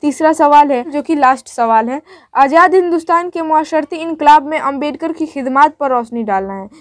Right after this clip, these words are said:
यानी कि जब हम लोगों का हिंदुस्तान आज़ाद हुआ था तो उस वक्त हमारे जो डॉक्टर भीमराव अंबेडकर हैं उनके मुआशरती इनकलाब,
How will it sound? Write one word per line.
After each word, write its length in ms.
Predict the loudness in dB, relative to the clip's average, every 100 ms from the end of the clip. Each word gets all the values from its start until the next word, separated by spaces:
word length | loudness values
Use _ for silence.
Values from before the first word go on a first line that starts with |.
| -8
यानी 180 | -6 -4
कि 80 | -2
जब 140 | 0
हम 140 | 0
लोगों 140 | 0 0
का 100 | 0
हिंदुस्तान 560 | -2 -4 -6 -4 -4
आज़ाद 480 | -2 -4 0 0 0
हुआ 220 | -2 -4 -4
था 240 | -4 -6 -6 -20 _
तो 60 | -8
उस 240 | -6 -4
वक्त 220 | -4 -4 -6
हमारे 380 | -2 2 2
जो 260 | 0 -4 -4
डॉक्टर 360 | -4 -4 -6 -6
भीमराव 500 | -6 -4 -2 -2 -2
अंबेडकर 460 | -4 -4 -4 -4
हैं 200 | -4 -8 _ _ -12
उनके 320 | -8 -6 -6 -6
मुआशरती 680 | -2 -2 0 -2 -2 -4 -4
इनकलाब, 560 | -4 -4 -6 -8 -8